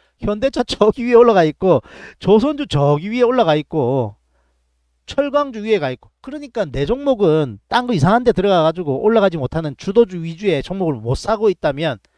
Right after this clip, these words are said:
보유하고 있지 못한다면 시장 아무리 올라가 봐야 자기 종목은 마이너스 내지는 그냥 수익도 잘 나지 않고 가는 종목은 미친 듯이 날아가는 그러한 상황이 펼쳐지는 겁니다.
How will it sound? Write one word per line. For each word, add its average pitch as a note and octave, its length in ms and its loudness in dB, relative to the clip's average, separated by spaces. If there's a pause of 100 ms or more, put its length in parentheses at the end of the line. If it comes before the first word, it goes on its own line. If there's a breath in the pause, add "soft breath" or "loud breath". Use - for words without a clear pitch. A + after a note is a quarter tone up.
(140)
보유하고 F#3+ 440 2
있지 F#3 160 -10
못한다면 F#3 560 -6 (340 soft breath)
시장 A#3 380 -6
아무리 B3 280 -6
올라가 A#3+ 280 -2
봐야 D#3+ 540 -2 (600)
자기 G#3+ 240 -2
종목은 G#3+ 380 -4
마이너스 E3 500 -4
내지는 F3 520 -6
그냥 D#3+ 480 -4 (400)
수익도 - 340 -12
잘 C3+ 180 -8
나지 G3 220 -2
않고 C3+ 460 -6
가는 G3 300 -10
종목은 G3+ 360 -12
미친 G3+ 260 -16
듯이 F3+ 160 -14
날아가는 D3+ 480 -12 (540 soft breath)
그러한 G#3 500 -6
상황이 A#2+ 640 -12 (140)
펼쳐지는 B2 480 -20
겁니다. F#2+ 520 -20